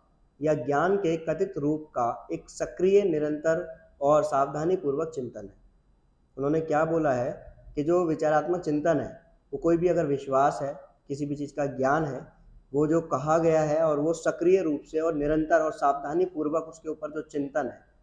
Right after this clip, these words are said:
वही क्या कहलाता है, विचारात्मक चिंतन, जो आगे के निष्कर्ष के लिए इसका समर्थन करता है। विचारात्मक चिंतन मूल रूप से एक नया दृष्टिकोण विकसित करने और प्रश्नात्मक दृष्टिकोण विकसित करने के लिए आवश्यक है।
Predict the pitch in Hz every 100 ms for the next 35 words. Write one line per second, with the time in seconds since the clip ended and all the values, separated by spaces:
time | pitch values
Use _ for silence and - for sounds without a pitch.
0 | _ _ _ _ - 131 143 175 180 160
1 | 151 143 165 151 143 127 113 113 110 101
2 | - - _ _ _ 131 143 147 - 175
3 | 156 156 - 175 - 156 160 165 175 139
4 | 127 - 131 131 123 135 143 - - _
5 | _ _ 127 147 147 151 180 170 160 170
6 | 170 151 160 160 156 156 156 156 160 143
7 | 135 147 147 147 - 147 147 143 143 151
8 | 147 135 120 135 - _ _ _ 139 135
9 | 139 147 - 143 139 143 190 156 143 -
10 | 151 147 151 143 - 147 135 120 143 165
11 | 143 - 101 95 76